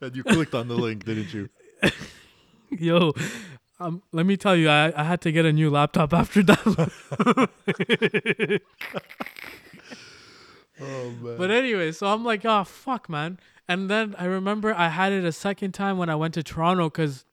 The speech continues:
Speaker 2: the plan was, like, 'cause I went to Toronto for Caribana.
Speaker 1: What's
Speaker 2: And
Speaker 1: that?
Speaker 2: the plan was, like, "Yo, we're gonna, like, open up our Tinders and we're just gonna, like,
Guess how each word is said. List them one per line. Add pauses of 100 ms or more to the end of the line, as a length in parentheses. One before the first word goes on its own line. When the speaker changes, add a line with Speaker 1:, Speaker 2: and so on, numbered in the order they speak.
(240)
Speaker 2:
the
plan
was,
like, (280)
'cause
I
went
to
Toronto
for
Caribana. (840)
Speaker 1:
What's
Speaker 2:
And
Speaker 1:
that?
Speaker 2:
the
plan
was,
like,
"Yo,
we're
gonna,
like,
open
up
our
Tinders (480)
and
we're
just
gonna,
like,